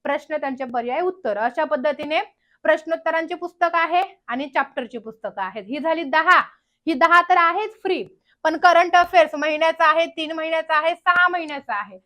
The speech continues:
अशी तुम्हाला फ्री भेटणार आहे. त्यामुळे कुठेही वेळ वाया घालवू नका. फक्त एकच टार्गेट बॅच पंचवीसशे ची पंधराशे ला भेटेल, त्याच्यामध्ये हे सगळं तुम्हाला अगदी फ्री भेटणार आहे मित्रांनो. आणि हे कुठे भेटेल तुम्हाला, तर आपली प्ले स्टोअरला एक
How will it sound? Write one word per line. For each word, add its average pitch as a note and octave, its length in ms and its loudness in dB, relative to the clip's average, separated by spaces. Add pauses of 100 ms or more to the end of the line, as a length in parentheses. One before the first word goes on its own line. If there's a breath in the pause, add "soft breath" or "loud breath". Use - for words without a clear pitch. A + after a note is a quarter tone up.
(200 soft breath)
अशी E4+ 180 -4
तुम्हाला E4 400 0
फ्री F4 240 -8
भेटणार B3 400 -6
आहे. F3+ 200 -10 (1120)
त्यामुळे C4+ 380 -2 (460 soft breath)
कुठेही D4+ 320 -4
वेळ C#4 240 -2
वाया B3+ 220 2
घालवू B3 320 -6
नका. C4 280 -6 (120)
फक्त C4+ 180 -10
एकच C#4 460 -4
टार्गेट C4+ 360 -2
बॅच C#4 280 -4
पंचवीसशे C4+ 340 -10
ची D4 120 -14
पंधराशे C4+ 500 -6
ला C#4 80 -2
भेटेल, D4 340 -4 (280 soft breath)
त्याच्यामध्ये C#4+ 420 -6
हे C#4 120 -2
सगळं C#4 360 -6
तुम्हाला C#4+ 300 -2
अगदी C4 280 -6
फ्री D4 240 -14
भेटणार A#3 380 -10
आहे G#3 220 -10
मित्रांनो. F#3 520 -12 (280)
आणि C4 100 -8
हे C#4 100 -2
कुठे D#4 320 -8
भेटेल E4+ 340 -2
तुम्हाला, D#4+ 400 -2 (340 soft breath)
तर C#4 120 0
आपली C#4+ 360 0
प्ले D4 260 -6
स्टोअरला D#4+ 360 -4
एक E4+ 140 0